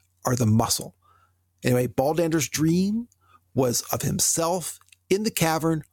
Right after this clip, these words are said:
with First Severian fighting off man-apes and fleeing with ingots of silver and gold maces, and that is how Baldanders got the money to rebuild his house,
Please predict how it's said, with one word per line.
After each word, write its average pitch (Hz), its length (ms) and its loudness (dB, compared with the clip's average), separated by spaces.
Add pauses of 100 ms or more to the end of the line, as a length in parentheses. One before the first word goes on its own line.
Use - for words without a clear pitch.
(100)
with - 120 -4
First - 340 0
Severian 135 440 2
fighting 151 400 0
off 147 220 -2
man-apes 127 540 2 (140)
and - 160 -2
fleeing 147 560 2
with 120 280 0
ingots 113 340 0
of 170 80 -2
silver 175 480 -2 (220)
and 117 120 0
gold 120 260 2
maces, 117 420 0
and - 220 -2 (140)
that 180 440 -2 (200)
is - 180 -4
how 147 480 -2 (300)
Baldanders 135 760 0
got 160 280 -2
the 196 80 0
money 127 400 2 (360)
to - 80 -6
rebuild 120 400 0
his 127 160 2
house, - 320 -4